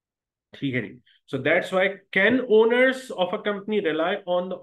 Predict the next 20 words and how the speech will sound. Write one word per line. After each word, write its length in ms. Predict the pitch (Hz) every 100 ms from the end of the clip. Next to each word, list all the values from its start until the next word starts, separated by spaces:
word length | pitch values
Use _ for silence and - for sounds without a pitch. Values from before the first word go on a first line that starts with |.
| 147
opinion 380 | 156 170 190 185
of 100 | 180
internal 520 | 160 143 131 131 196 311 - _ _ 127
auditor? 480 | 127 117 - 143 147 - 123 117
No। 260 | 107 - - _ _ _ _ _ _ _ _ _ _ _ _ _ _ _ _ _
ठीक 180 | 135 123
है 60 |
जी। 120 | 95 - _ _ _ _ _ -
यहां 240 | 120 160
पर 360 | 180 202 202 196
तुमने 260 | 185 185 208
एक 100 | 202
question 380 | 190 - 202
किया 180 | 196 185
अभी 140 | 175 180 - _ _ _
कि 260 | - 127 127
फिर 220 | 127 151
करवाएं 400 | 135 127 135 151
क्यों? 120 | 165 143 _ _ _ _ _ _ _ _ _ -
देखें, 220 | 160 170